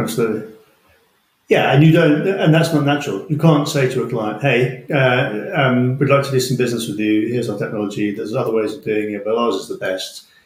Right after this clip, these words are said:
You need to collaborate with us." Um,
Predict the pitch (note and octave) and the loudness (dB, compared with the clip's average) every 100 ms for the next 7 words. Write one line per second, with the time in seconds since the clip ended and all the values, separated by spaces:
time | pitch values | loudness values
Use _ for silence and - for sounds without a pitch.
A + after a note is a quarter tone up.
0 | _ - C3 G#2 G#2 C3 - G#2+ G2 F#2+ | _ -4 -2 0 -2 -6 -6 -4 -2 -4
1 | F#2+ G2 - - - - _ _ _ - | -4 -4 -6 -8 -10 -12 _ _ _ -4
2 | A#2 A2 G#2+ C3 - | -2 0 -4 -8 -14